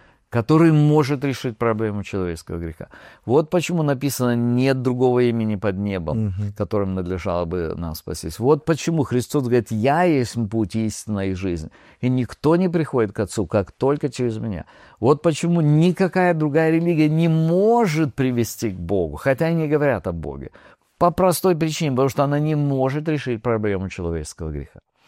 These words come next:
Speaker 1: Но это далеко не единственное, а, а, так скажем, основание, которое говорят о том, что х-, библейское христианство,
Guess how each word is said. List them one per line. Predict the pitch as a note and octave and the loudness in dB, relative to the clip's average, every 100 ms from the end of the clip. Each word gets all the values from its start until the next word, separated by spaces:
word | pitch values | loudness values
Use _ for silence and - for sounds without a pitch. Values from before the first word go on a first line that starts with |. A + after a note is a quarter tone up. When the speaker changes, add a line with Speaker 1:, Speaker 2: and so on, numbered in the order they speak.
| _ _ - | _ _ -4
Speaker 1:
Но | A#2+ C#3+ | 2 2
это | C#3 | 4
далеко | A#2 A2 - | 4 2 2
не | G#2 G#2 A2 | 2 4 2
единственное, | A2+ C3+ F3 E3 - - G2+ F2+ D2+ - _ _ - _ - | 2 0 0 0 -4 -4 -2 -2 -4 -8 _ _ -20 _ -6
а, | F#2 F2+ F2 E2 D2+ B1+ - - - _ _ - _ | -2 0 2 0 0 -4 -12 -12 -16 _ _ -20 _
а, | G#2 F#2 | -4 -2
так | D#2+ E2+ | -2 -4
скажем, | - G2 F#2 | -2 -2 0
основание, | - A#2 A2+ C3+ D#3+ C#3+ F2+ D2 | 0 2 4 4 4 2 -2 -4
которое | F#2+ G#2 G2 | -2 0 0
говорят | G#2+ G2+ G#2 G#2+ G2 - | 4 4 4 4 2 0
о | |
том, | F2 G2+ F#2 | -4 -2 -4
что | - | -4
х-, | F2+ - | -6 -4
библейское | F2 F#2+ F#2+ G2 - F#2+ | -2 0 0 0 -2 -6
христианство, | G2+ E2 G2+ F#2 F2 - E2 | -6 -6 -4 -4 -4 -6 -8